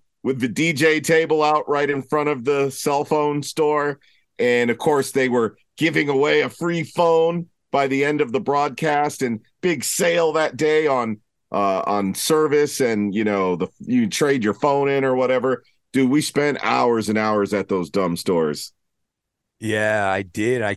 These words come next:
Speaker 2: totally forgot about that, but that was a huge thing for radio when the, the phone thing came around. And, um, n-, n-, you know, the, the, the s-, the sports radio business model, like, I, as far as covering sports, like, I've always been into gambling, but I,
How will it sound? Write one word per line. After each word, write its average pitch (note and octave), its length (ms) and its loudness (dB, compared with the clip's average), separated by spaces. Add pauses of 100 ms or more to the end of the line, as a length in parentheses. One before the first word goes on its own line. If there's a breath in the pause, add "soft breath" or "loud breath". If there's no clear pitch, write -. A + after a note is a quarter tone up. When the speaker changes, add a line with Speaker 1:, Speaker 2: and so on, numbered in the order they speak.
Speaker 2:
totally B2+ 380 -2
forgot A2 440 -2
about G2 320 -4
that, E2 260 -8
but - 140 -20
that F#2+ 180 -4
was G#2+ 200 -4
a F#2+ 40 -6
huge B2+ 520 -6
thing A#2 280 -8
for G#2 180 -6
radio F#2+ 480 -4
when F2+ 220 -8
the, F2+ 280 -10
the F#2 120 -10
phone G#2+ 340 -6
thing G2 240 -10
came F#2 280 -10
around. F2+ 600 -8
And, F#2+ 420 -10 (840)
um, F2+ 560 -8
n-, D3 320 -10
n-, D3+ 240 -20
you F3+ 100 -6
know, D3 80 -2
the, C#3 140 -6
the, E3 180 -12
the E3 100 -8
s-, - 180 -4 (160)
the F3 120 -4
sports - 400 -4
radio D#3+ 600 -2 (340)
business D#3 460 -2
model, C#3 240 -2
like, D#3 140 -4
I, D#3+ 180 -4
as D#3+ 140 -4
far A3 140 2
as - 140 -2
covering E3 480 -2
sports, D#3+ 300 -2
like, E3 120 0
I've F#3+ 80 -2
always A3 280 0
been D#3 160 -2
into D#3 220 -2
gambling, E3 560 -4
but D3+ 160 -4
I, D3 240 -2